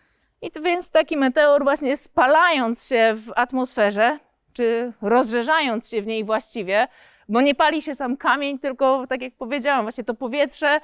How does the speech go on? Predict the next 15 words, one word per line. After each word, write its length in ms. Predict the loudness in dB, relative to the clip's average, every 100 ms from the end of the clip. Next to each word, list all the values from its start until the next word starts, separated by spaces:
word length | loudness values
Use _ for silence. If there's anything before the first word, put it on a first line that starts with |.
| -6 -20 _
i, 340 | -4 -2 -2 -2
i 60 |
te 120 | -2 0
gazy, 340 | 2 0 0
tam 200 | -4 -2
plazma 380 | 0 0 0 -2
powstaje 460 | -4 -4 0 2
i 120 | 2 0
to 140 | -2
widzimy 380 | -2 -4 -2 0
jako, 440 | 0 0 2 2 -2 _ _ _ -4
jako 320 | -2 -2 -4
ten 200 | -4 -8
ślad. 400 | -2 0 0 _ _ _ _ _ _
E, 640 | -2 2 2 2 0 -2